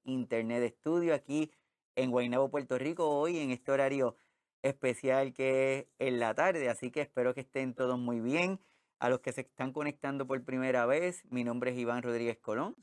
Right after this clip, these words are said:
soy médico de familia y desde aquí le damos la más cordial de las bienvenidas a este espacio en donde desarrollamos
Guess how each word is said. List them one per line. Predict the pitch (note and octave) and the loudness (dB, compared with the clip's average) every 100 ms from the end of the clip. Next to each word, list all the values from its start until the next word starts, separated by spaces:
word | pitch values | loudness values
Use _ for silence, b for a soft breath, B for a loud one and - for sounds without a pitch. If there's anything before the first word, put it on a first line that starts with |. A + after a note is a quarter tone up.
| _ | _
soy | B2 A#2 | -2 0
médico | B2 B2 A#2+ A#2 | 0 0 0 0
de | A2+ | 0
familia | - A#2 D#3+ F3+ E3+ E3 - | -4 -2 0 2 2 -2 -6
y | A#2+ | -4
desde | A2+ A#2 A2 | -4 -4 -4
aquí | G#2 - E3+ F#3+ b b _ _ | -4 -2 -4 -4 b b _ _
le | A#2 A#2 | -2 2
damos | B2 C#3+ | 2 2
la | D3 B2 A2+ | 0 0 0
más | B2 D3+ - _ | 0 -2 -4 _
cordial | B2+ B2 B2+ | -2 0 0
de | B2+ | 2
las | C3 B2 | 0 0
bienvenidas | C3 B2+ B2 C#3 E3+ E3+ | -2 -2 -2 -2 0 0
a | C#3 | 0
este | B2 B2+ | -2 -4
espacio | A#2+ - F3 G3 F#3 E3+ E3 - | -4 0 0 0 -2 2 2 0
en | - C3 | -4 -2
donde | A#2+ B2 A#2+ A#2+ | 0 0 2 2
desarrollamos | A2+ A#2+ A#2 A#2 A#2+ D3 | 2 0 0 0 0 0